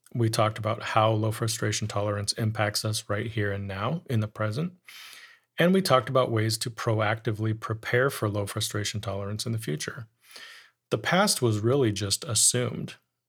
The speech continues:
In other words, if you are struggling with low frustration tolerance right now in the present, there's a good chance it has been part of your past.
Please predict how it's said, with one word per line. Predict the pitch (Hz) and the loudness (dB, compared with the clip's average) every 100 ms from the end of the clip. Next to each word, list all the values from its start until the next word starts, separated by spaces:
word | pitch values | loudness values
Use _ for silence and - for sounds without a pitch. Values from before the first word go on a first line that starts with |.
| - | 0
In | 117 | 4
other | 127 123 | 4 4
words, | 104 104 - - | 2 0 -2 0
if | 113 - - | 0 0 -4
you | 120 120 123 | -2 2 2
are | 113 | 2
struggling | 113 - 131 143 127 | 2 2 4 4 4
with | 110 110 | 2 2
low | 110 110 | 0 2
frustration | 113 107 113 107 110 | 0 -2 -2 -2 -4
tolerance | 110 104 104 101 107 | -2 -2 -2 -2 -4
right | 98 98 | -4 -4
now | 101 113 113 | -4 0 0
in | 107 104 | 0 -4
the | |
present, | 95 - 170 117 107 113 _ _ _ _ _ | -4 2 2 2 -2 -6 _ _ _ _ _
there's | 147 160 | 2 2
a | 170 | 2
good | 151 151 | 0 0
chance | - 101 101 | 0 0 -2
it | 120 | -4
has | 113 | -4
been | 110 117 | -2 -4
part | 113 98 95 | -2 -4 -4
of | |
your | 98 - | -8 -12
past. | - 156 143 - - | -4 -2 -2 -4 -8